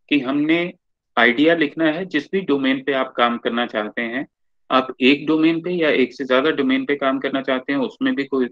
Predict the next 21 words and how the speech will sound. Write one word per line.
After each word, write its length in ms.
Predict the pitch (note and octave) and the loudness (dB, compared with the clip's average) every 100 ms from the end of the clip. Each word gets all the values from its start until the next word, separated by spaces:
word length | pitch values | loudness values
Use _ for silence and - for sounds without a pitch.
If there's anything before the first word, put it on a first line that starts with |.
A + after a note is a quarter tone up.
| _ - | _ -12
उसमें 320 | A2+ B2 C3 | -6 -2 -2
भी 80 | C#3+ | -2
स्वागत 400 | - A#2 A#2+ B2+ | 2 4 4 2
है 60 | A#2 | 0
आपका, 380 | G#2 - C3+ - _ _ _ _ - | 0 -2 -8 -8 _ _ _ _ 2
लेकिन 340 | C3 C3+ D#3+ - | 4 6 2 4
idea 360 | A#2+ A#2+ D#3 F#3 | 4 6 6 4
जरूर 340 | F3+ E3 E3+ | 2 2 2
लिखें। 340 | E3 E3 F3+ G3+ - | 0 -4 -8 -8 0
idea 340 | B2+ B2+ E3 | 2 4 2
के 120 | E3 | 0
बाद 240 | D3 D3 D#3 | 0 0 0
उसकी 300 | C#3 - D3 | -4 -4 -4
जो 240 | D3+ D3+ | -2 -2
मुख्य 320 | C#3+ C#3+ - | -2 -4 -4
शब्दावली 720 | C3+ C3+ A#2+ C#3+ D3 C3+ C3+ B2 | -4 -2 0 2 2 0 -2 -4
है 220 | A#2+ A#2+ | 0 2
उसको 360 | - B2+ - D3+ | 0 -6 -6 -2
जरूर 300 | C#3+ C3 B2+ | 0 2 0
लिखें 320 | - B2+ D3 _ _ _ | 0 -4 -6 _ _ _
और 80 | - | 0